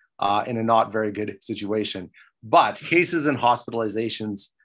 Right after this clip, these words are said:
uh, are no longer following the same kind of trend. So there's way more cases, but way less hospitalizations. Um, a-, and so that's leaving us in a much better place than we were, despite the large number of cases still ongoing. Uh, and, and just on the bottom here, the update, uh,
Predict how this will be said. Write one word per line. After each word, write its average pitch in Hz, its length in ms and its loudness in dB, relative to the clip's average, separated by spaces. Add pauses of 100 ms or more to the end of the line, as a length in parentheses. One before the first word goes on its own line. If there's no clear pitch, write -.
(240)
uh, 107 460 -2
are 135 180 -2
no 143 140 4
longer 139 340 4
following 123 400 0
the 107 200 -8
same 117 160 -4
kind 104 180 -6
of 95 80 -8
trend. 110 340 -4
So 107 120 -4
there's 104 200 -4
way 120 140 -4
more 110 160 -2
cases, 95 440 -10
but 87 140 -8
way 98 140 -10
less 90 340 -8
hospitalizations. 90 920 -10 (680)
Um, 87 460 -8
a-, 101 280 -8
and 98 160 -6
so 135 120 -4
that's 127 260 2
leaving 127 280 0
us 104 160 -4
in 107 60 -4
a 98 60 -4
much 98 240 -6
better 101 180 -2
place - 340 -6
than 101 140 -6
we 92 120 -6
were, 92 400 -4
despite 98 480 -4
the 92 100 -10
large 90 360 -6
number 90 260 -10
of 85 80 -20
cases - 400 -12
still 85 180 -12
ongoing. 78 560 -14 (720)
Uh, 90 240 -8
and, 123 160 0
and 131 360 2
just 143 200 -2
on 127 80 0
the 110 80 -2
bottom 101 340 -4
here, 98 360 -6
the 107 100 -2
update, 117 560 0
uh, 98 280 0